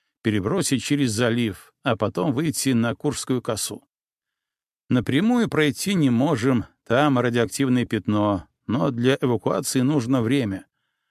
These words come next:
а поляки его нам не дадут». Вольф, выслушав перевод, ответил: «Ставьте задачу, и нам нужен кто-то, кто знает местность». После перевода слов «Волка»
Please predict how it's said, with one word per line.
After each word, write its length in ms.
а 120
поляки 520
его 260
нам 320
не 140
дадут». 580
Вольф, 640
выслушав 600
перевод, 480
ответил: 600
«Ставьте 480
задачу, 560
и 120
нам 300
нужен 320
кто-то, 500
кто 260
знает 380
местность». 560
После 540
перевода 480
слов 400
«Волка» 680